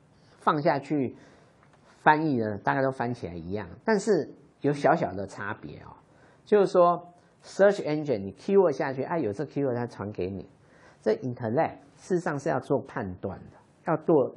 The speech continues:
要做对错的判断。哎，这件事情呢，人就，就比电脑开始变得比较厉害了。好，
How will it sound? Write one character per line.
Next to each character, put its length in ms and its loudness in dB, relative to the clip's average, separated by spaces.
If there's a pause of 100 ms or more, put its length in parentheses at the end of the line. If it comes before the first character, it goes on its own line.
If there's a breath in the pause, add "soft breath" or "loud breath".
(120)
要 120 -4
做 300 0 (140)
对 200 4
错 240 -4
的 100 -10
判 280 -12
断。 160 -12 (440 soft breath)
哎， 60 -6
这 160 4
件 180 2
事 220 -2
情 240 -6
呢， 60 -4 (240)
人 280 -2
就， 320 0 (160)
就 200 -2
比 220 -12
电 220 0
脑 180 -10
开 180 -8
始 180 -14
变 160 -8
得 80 -12
比 140 -20
较 140 -14
厉 220 -14
害 180 -20
了。 80 -20 (260)
好， 200 -20